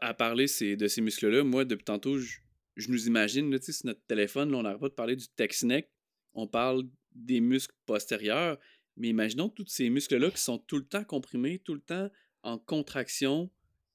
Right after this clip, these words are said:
mais c'est sûr qu'éventuellement, quand on se lève la tête, ben, ça va tirer fort, puis ça,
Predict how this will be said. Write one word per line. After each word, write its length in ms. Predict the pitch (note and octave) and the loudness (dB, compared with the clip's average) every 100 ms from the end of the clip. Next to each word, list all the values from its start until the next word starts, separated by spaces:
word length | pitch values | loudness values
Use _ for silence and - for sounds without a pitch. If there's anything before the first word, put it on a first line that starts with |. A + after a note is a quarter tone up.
| _ - | _ -6
mais 140 | G#2+ | -6
c'est 160 | G#2+ - | -4 -6
sûr 220 | - D#4 | -6 -4
qu'éventuellement, 480 | - B2+ A2 A2+ C#3+ | -4 -4 -2 0 0
quand 160 | C#3+ A#2 | 0 -4
on 60 | |
se 160 | A2 - | -4 -2
lève 120 | A#2 | 0
la 140 | A2+ G2+ | 0 -2
tête, 200 | D#3 E3 | -4 -4
ben, 160 | A#2+ | -4
ça 160 | A2+ A#2 | -4 -4
va 140 | G#2+ | -6
tirer 380 | A2+ - B2 A#2+ | -8 -8 -6 -8
fort, 320 | - D3 D3 | -8 -8 -8
puis 100 | C3+ | -10
ça, 100 | - | -10